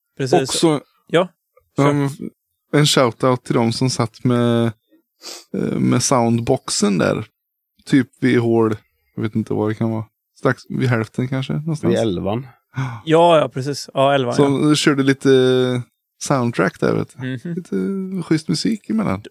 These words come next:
Speaker 1: De var ruggigt goa. Sen måste jag säga shoutout till, eh, Hasse och David med svarta tröjorna. Alltså, vi hade en
Speaker 2: Mm.
Speaker 1: Marshall på plats.
Speaker 2: Mm.
Speaker 1: Ruggigt bra initiativ, måste jag säga. Eh, underlättar ju.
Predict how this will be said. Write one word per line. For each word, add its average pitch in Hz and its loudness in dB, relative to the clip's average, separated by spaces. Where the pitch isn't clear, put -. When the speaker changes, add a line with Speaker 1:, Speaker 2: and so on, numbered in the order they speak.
Speaker 1:
De 131 0
var 135 0
ruggigt 131 -6
goa. 135 -2
Sen 156 0
måste 175 -6
jag 135 -6
säga 135 0
shoutout 131 -2
till, 127 -6
eh, 127 -4
Hasse - -4
och 160 -4
David 139 -4
med 135 -2
svarta - -10
tröjorna. 135 -6
Alltså, 143 -2
vi 135 -2
hade 139 0
en 117 0
Speaker 2:
Mm. 139 0
Speaker 1:
Marshall 135 -4
på 127 -4
plats. 156 -8
Speaker 2:
Mm. 131 0
Speaker 1:
Ruggigt 127 -4
bra 139 0
initiativ, 135 -6
måste 139 -8
jag 131 -6
säga. 135 -4
Eh, 143 -12
underlättar 135 -4
ju. 190 -4